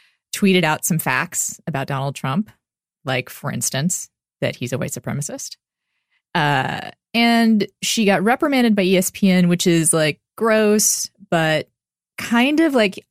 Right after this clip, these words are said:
here I'll be like, "I sort of see that," right? Like, that is something that happens. Employers discipline their, you know, s-, talent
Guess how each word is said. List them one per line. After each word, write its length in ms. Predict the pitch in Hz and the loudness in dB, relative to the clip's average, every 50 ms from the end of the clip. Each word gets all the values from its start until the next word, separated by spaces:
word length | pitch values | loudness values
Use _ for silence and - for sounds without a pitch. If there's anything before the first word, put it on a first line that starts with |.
| _ _ _ _ - | _ _ _ _ -4
here 440 | 202 190 180 214 - 220 214 214 | -4 0 0 0 2 2 2 4
I'll 120 | 170 196 196 | 4 2 2
be 120 | 185 196 | 2 2
like, 260 | 190 185 170 - - - | 2 2 0 0 -2 -2
"I 120 | 185 175 175 | 0 0 0
sort 340 | - - - 196 175 175 | 0 0 2 2 4 4
of 140 | 196 190 185 | 4 2 2
see 360 | - - - - 180 170 175 175 | 0 -2 0 0 2 2 2 2
that," 320 | 202 220 247 302 320 - _ | 0 -2 -2 -4 -6 -10 _
right? 380 | - 226 240 262 269 277 - - | -8 -6 -6 -4 -6 -6 -6 -4
Like, 200 | 190 175 170 - | -4 -4 -2 0
that 260 | 185 175 175 170 - - | 0 0 0 -2 -4 -4
is 180 | - 165 165 - | -4 -4 -2 -2
something 400 | - 180 175 175 - 185 170 170 | 0 0 0 0 0 0 0 0
that 220 | 165 156 - - | 0 -2 -4 -8
happens. 800 | - - 160 156 160 - - 180 190 226 311 320 - - - - _ _ _ _ _ _ _ _ _ - | -10 -6 -6 -6 -6 -4 -4 -2 -2 -4 -4 -8 -14 -16 -18 -18 _ _ _ _ _ _ _ _ _ 0
Employers 640 | 196 180 180 - 180 170 165 165 160 160 160 160 - | 2 2 2 2 0 2 2 2 2 0 0 -2 -4
discipline 800 | - - 175 - - 180 175 _ - 165 156 156 160 165 175 175 _ _ _ _ _ _ _ _ _ _ _ _ _ _ _ _ _ _ - | -6 -4 -4 -4 -4 -6 -6 _ -8 -6 -4 -2 -2 -4 -4 -6 _ _ _ _ _ _ _ _ _ _ _ _ _ _ _ _ _ _ -2
their, 440 | 170 156 151 151 147 151 151 143 147 _ _ _ _ _ _ _ _ _ - | 0 2 2 2 2 0 -2 -4 -6 _ _ _ _ _ _ _ _ _ -2
you 60 | 190 170 | 0 0
know, 100 | 156 156 | 0 0
s-, 240 | 151 - - - _ _ _ _ _ | -2 -4 -8 -12 _ _ _ _ _
talent 640 | - - - 170 165 151 151 165 202 - - - - | -14 -8 -4 -2 -2 -2 0 -2 -2 -2 -4 -12 -14